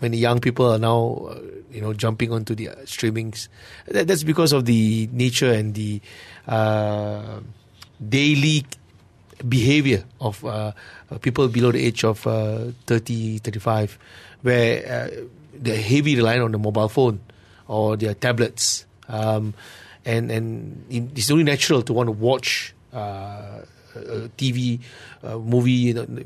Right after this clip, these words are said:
now all this Netflix and whatever on the mobile phone.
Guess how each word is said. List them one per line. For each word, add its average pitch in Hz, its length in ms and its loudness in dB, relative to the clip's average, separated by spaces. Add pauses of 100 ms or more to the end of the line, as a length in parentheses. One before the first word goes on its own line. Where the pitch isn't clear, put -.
(280)
now 120 220 0
all 117 180 0
this 110 100 -4
Netflix 113 640 -6
and 110 80 -8
whatever 113 300 -4
on 120 540 2
the 107 80 -10
mobile 101 280 -8
phone. 104 300 -4